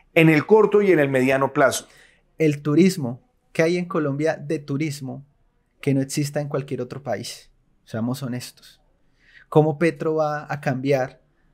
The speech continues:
Speaker 2: la economía, la riqueza que viene del petróleo, de los combustibles, con turismo? Un absurdo, está loco.
Speaker 1: Pero Colombia sí avanza hacia la transición y lo puede hacer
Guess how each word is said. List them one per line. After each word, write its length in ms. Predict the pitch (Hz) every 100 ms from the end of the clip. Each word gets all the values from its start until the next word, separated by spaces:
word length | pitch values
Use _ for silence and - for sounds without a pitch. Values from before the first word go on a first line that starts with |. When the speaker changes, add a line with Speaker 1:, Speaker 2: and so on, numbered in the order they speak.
| _
Speaker 2:
la 160 | - 139
economía, 720 | 139 143 135 135 175 160 139
la 160 | 143 131
riqueza 560 | 117 117 - 156 160
que 140 | 151 156
viene 520 | 135 131 135 147 147 _ - 135
del 180 | 139
petróleo, 640 | 135 120 - 147 147 127 127
de 100 | 127
los 160 | 127 -
combustibles, 800 | 131 117 - 131 127 139 143 -
con 280 | - 160 143
turismo? 560 | 131 127 170 - - - _ _ _ _ _ _ _
Un 140 | - 117
absurdo, 640 | 123 - 165 233 - - - -
está 240 | - 117
loco. 360 | 113 180 - - _ _ _ _ _ _ _ _ -
Speaker 1:
Pero 180 | 160 170
Colombia 320 | 151 175 202
sí 260 | - 262
avanza 420 | 240 151 139 131 156
hacia 180 | 160
la 120 | 139 131
transición 600 | 131 117 120 147 117 107 - -
y 100 | 175
lo 140 | 175
puede 200 | - 196
hacer 520 | 208 202 214 226 -